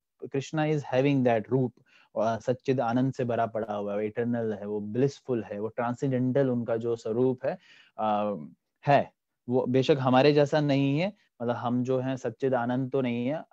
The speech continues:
एक minute level पे आप बोल सकते हो हम भी सच्चिद आनंद है, कृष्ण के part and parcel हैं, तो that's why, but,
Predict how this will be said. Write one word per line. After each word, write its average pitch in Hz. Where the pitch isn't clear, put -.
एक 180
minute 156
level 180
पे 180
आप 180
बोल 165
सकते 170
हो 170
हम 139
भी 151
सच्चिद 151
आनंद 135
है, 143
कृष्ण 135
के 135
part 123
and 131
parcel 120
हैं, 123
तो 120
that's 113
why, 131
but, 156